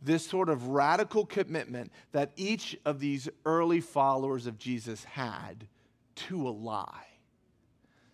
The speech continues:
Stephen was stoned to death knowing he was dying for a lie. Who's gonna stand in the bottom of a pit and give hundreds of people rocks and say,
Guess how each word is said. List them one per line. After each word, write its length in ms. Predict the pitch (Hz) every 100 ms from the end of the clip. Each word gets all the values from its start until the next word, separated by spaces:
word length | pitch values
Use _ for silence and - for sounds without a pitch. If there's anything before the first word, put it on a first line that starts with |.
| _
Stephen 840 | - - - 233 247 247 262 254 - -
was 240 | 143 135
stoned 920 | - - - 202 196 214 233 233 233
to 140 | - 214
death 640 | 143 139 170 113 92 123 - _ _ _ _
knowing 560 | - 131 165 196 208 208
he 140 | 175
was 200 | 151 127
dying 520 | 110 139 127 139 139 123
for 160 | 131
a 60 | 120
lie. 360 | 110 92 - - - - -
Who's 280 | - 254 254
gonna 220 | 220 180
stand 380 | - - 180 202
in 60 | 202
the 80 |
bottom 320 | 151 139 165 175
of 80 |
a 60 | 190
pit 340 | - 131 135 - - -
and 140 | 147
give 140 | 135
hundreds 460 | 110 - 190 220 190
of 80 | 196
people 280 | 196 180 170
rocks 480 | 156 143 123 - -
and 100 | 127
say, 220 | 135 123